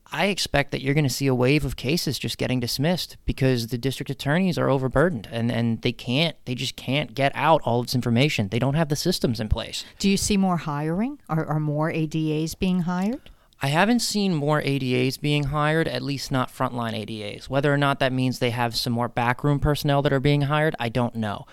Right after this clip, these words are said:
Speaker 1: What I do know is it's causing at least Nassau County and Suffolk County to modernize their infrastructure. Discovery used to be all based on paper, and they would give you,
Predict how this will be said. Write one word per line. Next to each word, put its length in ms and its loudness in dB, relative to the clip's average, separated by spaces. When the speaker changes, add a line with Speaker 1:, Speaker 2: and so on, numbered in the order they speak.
Speaker 1:
What 120 2
I 80 4
do 180 4
know 240 6
is 120 2
it's 120 -8
causing 380 0
at 80 0
least 220 0
Nassau 400 2
County 320 0
and 100 -4
Suffolk 380 -4
County 320 -2
to 120 -4
modernize 760 -2
their 120 -6
infrastructure. 800 -8
Discovery 500 6
used 280 2
to 60 -2
be 160 4
all 220 4
based 320 2
on 140 0
paper, 420 2
and 100 2
they 100 2
would 120 -6
give 220 0
you, 200 2